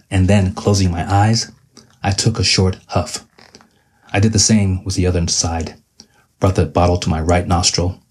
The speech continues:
then, keeping my eyes closed, took a short huff through my left. I inhaled and held my breath for a few moments. Then I let the air slowly out through my lips. I sat there with my eyes closed,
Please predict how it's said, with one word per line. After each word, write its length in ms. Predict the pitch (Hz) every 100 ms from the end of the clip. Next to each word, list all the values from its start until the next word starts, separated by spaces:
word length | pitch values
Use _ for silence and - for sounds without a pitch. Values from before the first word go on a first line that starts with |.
| -
then, 300 | 95 90 87
keeping 300 | - - 101
my 160 | 87 85
eyes 200 | - -
closed, 480 | - 98 87 - - _ - - _ _
took 160 | - -
a 60 |
short 300 | - - 95 -
huff 600 | - - - - - -
through 160 | 98
my 120 | 87 85
left. 400 | 90 - - - _ - - _ _ _ -
I 140 | 104
inhaled 580 | 98 92 104 104 104 104 - _ _ _ _ _ _ _ _ _
and 140 | - 92
held 320 | - 98 95
my 140 | 87
breath 260 | 85 95 92
for 140 | -
a 40 | -
few 180 | 101
moments. 420 | 92 87 76 - - _ _ - -
Then 120 | 110 101
I 40 |
let 140 | 98 98
the 140 | -
air 240 | 101 92
slowly 440 | - - 98 92 - - -
out 220 | 101 90
through 140 | - 92
my 100 | 85
lips. 400 | 90 80 - - _ _ - _ _ - - _
I 80 | 104
sat 260 | 101 117 113
there 120 | 98
with 100 | 92
my 180 | 90 95
eyes 220 | 95 90
closed, 560 | - 104 90 82 -